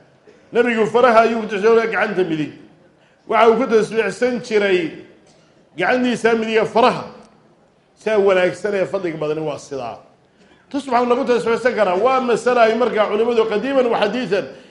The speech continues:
iyo asxaabul madaahib ay markaa ka hadleen oo intooda badani ay yidhaahdaan markaa waa lagu tasbiixin karaa, waa sunne, oo waa lagu tirsanayaa. Waa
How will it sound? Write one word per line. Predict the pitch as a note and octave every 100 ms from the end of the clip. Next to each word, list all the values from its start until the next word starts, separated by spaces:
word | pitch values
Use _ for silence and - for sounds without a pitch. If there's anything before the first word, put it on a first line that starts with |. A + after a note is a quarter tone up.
| _ -
iyo | G3+ A#3+
asxaabul | G#3+ F#3 B3 B3+ A3 G#3
madaahib | G#3+ B3+ A#3 F#3+ - - - - -
ay | A#3+
markaa | B3+ C4+ G#3+ A3
ka | A3+ A3
hadleen | G#3+ A#3 A3
oo | A3+
intooda | B3+ B3 A3+ G#3+ F#3 F#3
badani | F3 F3+ E3+ D3+ - - - _ -
ay | F#3+
yidhaahdaan | G3+ F#3+ A3 G3+
markaa | G#3+ G#3 F#3+
waa | F3+ A3
lagu | A3 G#3
tasbiixin | G3 F#3+ F#3+ F3+ F3
karaa, | F3+ E3+
waa | E3 D#3
sunne, | F3 D#3 C3 - _ _ -
oo | D#3
waa | F3+
lagu | F3 F#3
tirsanayaa. | D#3 C#3 D3+ C#3+ C3+ G#2+ - _ _ _ _ _ _ _ _ _ _ _ _ _ _ _ _ -
Waa | A#3+